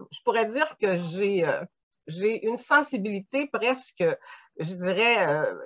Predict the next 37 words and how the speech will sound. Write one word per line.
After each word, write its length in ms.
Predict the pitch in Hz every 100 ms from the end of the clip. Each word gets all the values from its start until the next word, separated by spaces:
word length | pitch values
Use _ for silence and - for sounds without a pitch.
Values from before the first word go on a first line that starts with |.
| - -
préétabli 920 | 262 330 269 196 190 185 214 285 339 -
à 220 | 165 175 -
tout 120 | 294
ce 160 | -
qui 120 | - 185
touche, 400 | 240 262 254 196
euh, 280 | 165 143 135
la, 440 | 170 165 151 110 151
la 100 | 170
diversité 480 | 185 190 - 247
culturelle. 580 | 247 170 - 165 190 302
De 80 | 226
par 200 | 180 185
ma 140 | 165
formation, 680 | 147 175 165 131 143 - 226
je 80 | 262 -
peux 100 | 156
très 180 | 180
bien, 420 | 156 170 202 190 135
euh, 60 |
comprendre 800 | 139 143 131 208 254 277 226 180
que 320 | 190 208 226 254 - -
c'est, 480 | - - 214 247 220
ça 180 | - 160
marque 280 | 214 226
en 100 | 175
tout 80 | 160 220
cas 80 |
un 140 | 208 165
intérêt, 600 | 165 185 156 190 214 190
euh, 200 | 135 120
j'ai 120 | 143
un 80 | 175
intérêt 280 | 196 202 208
marqué 380 | 208 - - 220
au 100 | 175
contraire 420 | 156 143 185